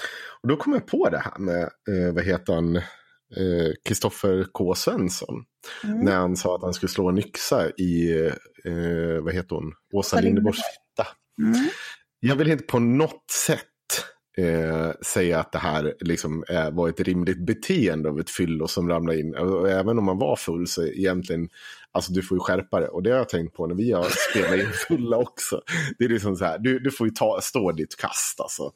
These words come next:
Speaker 1: Nu har inte jag stått och sagt att man ska slå en yxa i fittan på någon på fylla, men, men jag har väl sagt mer än vad jag kanske skulle säga annars.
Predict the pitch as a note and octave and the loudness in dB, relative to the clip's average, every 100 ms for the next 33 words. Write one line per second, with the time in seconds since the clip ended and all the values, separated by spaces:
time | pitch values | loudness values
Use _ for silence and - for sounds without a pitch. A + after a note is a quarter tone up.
0 | _ - - A#2 G#2+ G2+ F2+ - E2+ - | _ -10 0 2 2 2 0 -2 -6 -4
1 | E2+ - - E2+ - - F2+ F2 - - | -4 -6 -4 -4 -2 -2 0 0 -2 -4
2 | - G2 - - - _ - E2+ C#2 B1+ | -2 0 0 -6 -6 _ 0 0 -2 -6
3 | B1+ A#1+ D#2+ D2+ E2+ E2 D2+ F2 D#2+ - | -6 -8 -8 -4 -2 -2 -2 -2 -4 -6
4 | - - - F#2+ F#2 F#2 F2+ F#2+ - A2+ | -16 -16 -4 2 4 2 0 -2 2 2
5 | G2 F2+ E2+ E2 E2 - - - D2 D#2+ | 4 2 0 -2 -4 -4 -4 -4 -4 -2
6 | E2+ D#2+ D#2+ F#2+ B2+ - - - | 0 0 0 2 0 0 -4 -6